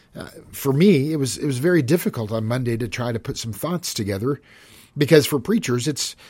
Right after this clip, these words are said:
we're, we're always trying to find a new angle. I called my dad up to see,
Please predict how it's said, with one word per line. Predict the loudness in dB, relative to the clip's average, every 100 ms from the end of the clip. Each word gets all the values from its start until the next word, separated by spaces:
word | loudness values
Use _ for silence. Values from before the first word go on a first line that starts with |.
| -18 -2
we're, | 0
we're | 4 6 6
always | 4 -2
trying | 0 -2 -2
to |
find | -2 0 0
a | 0
new | 0
angle. | 0 -4 -8 -18 _ _
I | -2
called | 2 4 2
my | 0
dad | 2 2 2
up | -2
to | -6 -6
see, | -2 0 0